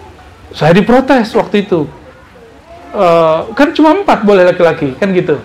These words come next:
Kalau di mazhab Zohiri bolehlah sembilan. Oke. Terus mana dalil yang bolehkannya? Berarti ini membuat syariat baru. Bukan,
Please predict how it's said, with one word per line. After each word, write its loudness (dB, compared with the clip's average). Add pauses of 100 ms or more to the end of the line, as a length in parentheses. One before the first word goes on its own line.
(160)
Kalau -2
di -2
mazhab 0
Zohiri 2
bolehlah 4
sembilan. -4 (720)
Oke. 0 (1120)
Terus 0
mana 2
dalil 2
yang 0
bolehkannya? 0
Berarti -2
ini -2
membuat 2
syariat 0
baru. -2 (400)
Bukan, 0